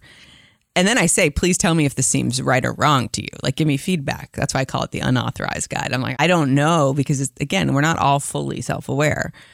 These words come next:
But I ask for feedback and I say, "Does this ring true once you've worked with me for a while?" And I certainly have shopped it around to people I trust to, to vet it.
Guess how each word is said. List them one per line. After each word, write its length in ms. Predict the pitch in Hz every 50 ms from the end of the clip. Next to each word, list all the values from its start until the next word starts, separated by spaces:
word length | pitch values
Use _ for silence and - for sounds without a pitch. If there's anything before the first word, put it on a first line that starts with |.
| - - _ _ -
But 100 | 175 170
I 60 | 160
ask 280 | 156 156 165 - -
for 100 | - 160
feedback 360 | 139 - 151 147 143 123 123 -
and 100 | 127 -
I 60 | 135
say, 200 | - - 120 131
"Does 160 | 147 135 131
this 200 | 139 135 - -
ring 180 | 147 143 131 127
true 300 | - - 170 160 143 135
once 240 | 127 127 139 -
you've 100 | - - 139
worked 180 | 143 147 -
with 120 | 139 131 -
me 140 | - - -
for 140 | - -
a 100 | 147 147
while?" 340 | - 98 90 92 - - - - - - - - - - -
And 140 | - 135 143
I 40 | 135
certainly 320 | - - 170 - - 139 131
have 100 | 120 -
shopped 300 | - - 131 135 - 131
it 60 | 123
around 260 | 120 123 131 135 139
to 80 | 135 -
people 280 | - 135 135 - 113
I 80 | 107 117
trust 440 | - - 147 120 127 - - - -
to, 120 | - - - - - - -
to 80 | - -
vet 420 | - 73 - 131 143 147 156 151
it. 200 | 139 110 - -